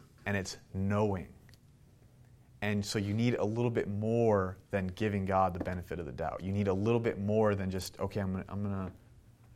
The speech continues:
I'm gonna give you a shot." So if we look a little bit further in, in, um, verse seven,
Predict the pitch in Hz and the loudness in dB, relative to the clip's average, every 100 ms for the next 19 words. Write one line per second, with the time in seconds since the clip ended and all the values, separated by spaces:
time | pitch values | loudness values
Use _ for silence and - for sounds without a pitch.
0 | - - - 98 101 101 107 101 92 87 | -20 -20 -8 -4 -2 0 0 0 -2 -2
1 | - 101 90 - - - - - - - | -2 0 0 -4 -18 -20 -20 -20 -20 -20
2 | - - - 120 110 123 123 143 156 - | -20 -18 2 6 8 8 10 12 12 8
3 | - - - - - - - - - - | -10 -14 -20 -20 -20 -20 -20 -20 -20 -20
4 | - - - - 117 131 127 - - 139 | -20 -20 -8 2 6 8 8 4 4 6
5 | 156 127 107 101 95 92 - 98 98 92 | 8 8 6 4 0 -4 -6 -4 -2 -2
6 | 92 90 - - - - - - - 107 | -2 -6 -10 -20 -20 -20 -20 -12 2 2
7 | - 123 123 95 | 4 4 4 4